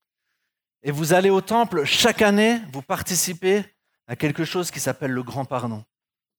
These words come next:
Vous apportez votre sacrifice parce que vous dites, voilà, devant le Seigneur, j'ai fauté cette année. Et c'était la pratique qui se faisait. On a,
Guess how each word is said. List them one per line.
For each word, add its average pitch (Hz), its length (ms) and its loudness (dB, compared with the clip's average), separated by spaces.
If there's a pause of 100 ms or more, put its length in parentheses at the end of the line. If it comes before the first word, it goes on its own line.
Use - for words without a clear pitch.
Vous 131 160 -2
apportez 170 400 0
votre 135 260 -2
sacrifice 156 800 -4 (540)
parce 120 160 -16
que 123 60 -8
vous 113 120 -10
dites, 123 440 -8 (160)
voilà, 107 300 -12
devant 120 260 -12
le 113 40 -8
Seigneur, 113 440 -10
j'ai 113 160 -16
fauté 117 380 -12
cette 107 240 -8
année. 104 220 -10 (920)
Et 135 80 -14
c'était 170 320 -2
la 143 100 2
pratique 175 480 -4
qui - 120 -16
se - 180 -8
faisait. 113 400 -8 (540)
On 117 140 -10
a, 123 100 2